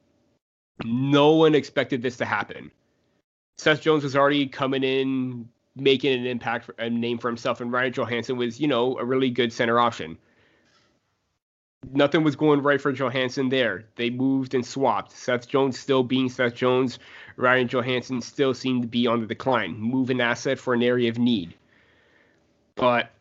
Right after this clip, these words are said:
I don't know. This is just another instance where, you know, you lose another star player if you're the Columbus Blue Jackets,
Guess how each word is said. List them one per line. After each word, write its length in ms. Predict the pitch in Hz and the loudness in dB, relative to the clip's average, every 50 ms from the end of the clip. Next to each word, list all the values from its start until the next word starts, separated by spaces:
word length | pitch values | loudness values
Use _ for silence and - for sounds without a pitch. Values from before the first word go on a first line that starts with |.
| _ _ _ _ _ _ _ - | _ _ _ _ _ _ _ 0
I 100 | 120 127 | 2 4
don't 140 | 135 135 | 4 4
know. 280 | 131 131 127 117 104 98 - _ _ _ | 4 2 2 2 0 -4 -10 _ _ _
This 160 | - 139 135 - | -6 -4 -4 -4
is 120 | 135 123 | -6 -2
just 200 | - 143 131 - | 0 0 0 0
another 320 | 147 135 131 131 131 131 | 0 0 2 2 2 0
instance 400 | - - 127 127 - 131 117 - | 0 -2 -4 -4 -4 -6 -6 -6
where, 400 | - 117 113 113 110 110 113 110 - | -4 0 0 2 2 2 0 0 -2
you 120 | 127 123 117 | 0 0 2
know, 260 | 113 107 117 110 - | 2 2 2 0 -2
you 180 | - 127 123 120 | -2 0 0 2
lose 300 | 113 127 131 135 127 135 | 4 4 4 4 4 4
another 260 | 127 127 131 127 127 | 4 4 4 4 2
star 260 | - - - 131 123 | 0 2 4 4 4
player 300 | 120 - - 127 131 127 | 4 2 0 2 2 2
if 100 | 113 - | 2 0
you're 120 | 120 120 117 | 0 0 0
the 80 | 113 | -2
Columbus 360 | 113 - 127 127 117 113 113 | -2 0 0 0 2 0 -2
Blue 220 | - - 117 127 131 | -4 -4 -2 0 0
Jackets, 720 | 127 120 101 101 101 - 110 110 104 107 - - - - | 0 0 -2 -4 -4 -4 -6 -6 -6 -8 -10 -12 -14 -16